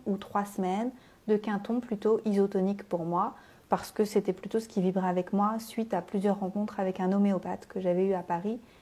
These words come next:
et donc j'ai souvent du Quinton à la maison. Quinton, ça s'écrit Q U I N T O N. J'ai aussi de l'artémisia en poudre, en gélule,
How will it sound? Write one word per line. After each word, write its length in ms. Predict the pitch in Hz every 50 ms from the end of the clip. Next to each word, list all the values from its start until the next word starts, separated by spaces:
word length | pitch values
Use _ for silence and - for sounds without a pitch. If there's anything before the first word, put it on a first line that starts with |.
| - _ -
et 80 | 190 185
donc 160 | 196 202 202
j'ai 80 | 196
souvent 340 | 185 190 - 214 196 196 214
du 120 | 214 202 196
Quinton 340 | 202 190 185 190 - 202
à 60 | 190 185
la 100 | 175 175
maison. 240 | 180 175 170 - - - - - - - _ _ _ _ _ _ _ _ _ _ _ _ _ _ _ - - _ _ _ - - _ _ - - - - - - - -
Quinton, 300 | - 214 202 - 254 277
ça 140 | 269 285 233
s'écrit 340 | 233 - 190 - - - 180
Q 280 | - - - 220 214 - -
U 160 | 202 190 185 - - _ -
I 180 | 208 202 202 - -
N 340 | - 190 196 208 220 233 226 - -
T 180 | - - 240 233 -
O 140 | 196 180 -
N. 140 | - 180 180 - - - - _ _ _ _ _ _ _ _ _ - - - - - - - -
J'ai 200 | 214 196 226 254
aussi 260 | 262 262 262 - 311 277
de 100 | 262 254
l'artémisia 880 | 226 233 240 240 - - 254 233 233 226 208 214 202 190 208 - 302 - - - - - - - _ _ _ _ _ -
en 120 | 247 262
poudre, 400 | 254 - - 247 277 277 262 - - -
en 100 | 240 240
gélule, 400 | 226 233 226 214 214 233 254